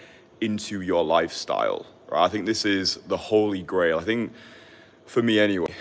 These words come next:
this is why I wanted to get started with cold approach. I wanted to integrate it into my busy lifestyle and make approaching girls as effortless and as natural as drinking water. So,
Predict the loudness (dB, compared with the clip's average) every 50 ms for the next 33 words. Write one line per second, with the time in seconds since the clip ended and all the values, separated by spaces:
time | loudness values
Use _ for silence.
0 | -14 -16 -10 -6 -4 -4 -2 0 0 0 0 0 -2 -4 -8 -8 -10 -12 -14 -10
1 | -2 4 6 8 8 8 8 6 6 4 0 -2 -4 -4 -2 -2 0 2 2 0
2 | 0 -2 -4 -6 -4 -2 -2 0 -2 -2 -2 -4 -4 -4 -2 0 0 0 0 0
3 | -2 -2 -2 -2 -2 -2 -2 0 0 0 0 -2 -6 -14 -10 -4 -2 0 0 0
4 | 0 -2 -4 -6 -6 -6 -6 -6 -6 -8 -8 -6 -4 -2 -2 -2 -2 -4 -6 -4
5 | -4 -4 -4 -4 -6 -10 -10 -8 -6 -4 -4 -4 -4 -4 -4 -4 0 2 2 2
6 | 2 0 0 2 4 4 4 2 0 -6 -20 -20 -16 -8 -4 0 0 2 0 0
7 | -2 -6 -8 -10 -8 -4 -2 -2 -2 -2 -4 -8 -6 -2 -2 0 0 -2 -6 -10
8 | -8 -4 -2 0 2 2 2 0 -2 -4 -8 -12 -16 -20 -20 -20 -20 -20 -16 -8
9 | -2 0 0 2 2 0 -2 -2 0 2 2 2 2 0 -4 -2 0 2 2 2
10 | 2 0 -2 -6 -6 -8 -6 -2 0 0 0 -2 -4 -8 -6 -4 -2 -2 -2 -2
11 | -4 -6 -8 -10 -8 -6 -4 -6 -6 -6 -6 -8 -8 -6 -2 0 0 0 0 0
12 | -4 -6 -6 -6 -4 -4 -2 0 2 2 2 0 -2